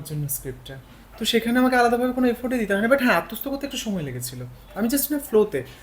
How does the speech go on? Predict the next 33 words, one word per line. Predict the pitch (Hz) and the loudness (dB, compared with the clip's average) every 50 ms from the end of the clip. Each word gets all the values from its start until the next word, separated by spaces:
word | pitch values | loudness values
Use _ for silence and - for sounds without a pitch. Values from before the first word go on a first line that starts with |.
| - - - - - - - - - - | -18 -18 -18 -18 -20 -20 -20 -20 -20 -6
কিচ্ছু | - 262 254 - - - - 285 | -6 -6 -6 -2 0 2 4 4
ভাবিনি | 254 240 254 233 247 240 247 247 | 6 6 6 4 4 4 4 2
কি | 240 - 247 240 240 | 0 0 0 0 0
হবে, | 202 190 208 202 196 208 214 220 220 - - - - - - | 2 4 4 4 6 6 4 4 2 -4 -12 -20 -20 -12 -4
কিভাবে | 226 220 208 214 220 202 220 | -2 0 2 2 4 4 4
হবে। | 214 202 196 185 196 | 2 4 2 2 2
আমি | 202 196 | 0 0
প্রত্যেকটা | - 220 220 - 233 233 247 226 | -4 -8 -6 -6 -4 0 0 2
মুহূর্ত | 208 208 208 220 214 208 - - | 2 2 2 2 0 -2 0 0
আমার | 220 208 208 208 202 202 - - - - - - - | 2 4 4 2 2 0 -4 -14 -20 -20 -20 2 6
co-artist, | 196 196 190 185 190 196 202 196 - - 190 | 8 8 8 8 6 4 2 2 0 0 -2
আমার | 180 180 180 | -2 0 0
সিনিয়র | 180 - 196 185 185 190 185 | 0 0 0 2 2 0 0
যারা | 185 180 170 165 | 2 2 2 4
রয়েছেন, | 160 156 160 160 - 175 170 | 4 2 0 0 -2 -6 -6
আমি | 160 160 | -6 -6
বলতাম | 156 151 160 165 160 175 160 160 | -4 -2 -2 -2 -2 -4 -6 -6
যে, | 147 147 151 147 143 - - - - - - - - - - | -4 -2 -4 -4 -4 -6 -16 -20 -20 -20 -20 -20 -20 -20 -14
"আমি | - 165 175 | -10 -10 -10
কি | 170 175 | -8 -4
পারছি?" | 160 147 147 147 - - - 160 131 135 - - - - - | -4 -4 -2 -2 -4 -6 -6 -10 -12 -14 -18 -20 -20 -14 -10
দিদিকে | 156 160 156 170 165 156 | -8 -6 -6 -4 -4 -2
বারবার | 156 156 151 156 151 156 175 175 165 | 2 2 2 2 4 4 4 4 4
নোয়াতে | 165 165 165 165 160 165 160 | 2 -2 -2 -2 -2 -4 -4
গিয়ে | 151 160 151 | -4 -4 -4
জিজ্ঞেস | 143 147 139 156 151 - | -4 -6 -8 -8 -10 -10
করতাম, | - 151 - 160 147 | -12 -12 -12 -10 -10
"দিদি, | 147 143 151 151 | -8 -8 -8 -8
আমি | 147 147 | -10 -10
কি | 151 | -12
চরিত্রটাকে | - 151 139 135 143 151 143 151 147 147 | -10 -12 -12 -12 -12 -12 -12 -12 -12 -12
ছুঁতে | 147 - - 143 135 156 | -14 -14 -14 -14 -14 -14
পারছি?" | 147 151 147 143 - - - 131 | -14 -14 -14 -12 -12 -12 -10 -10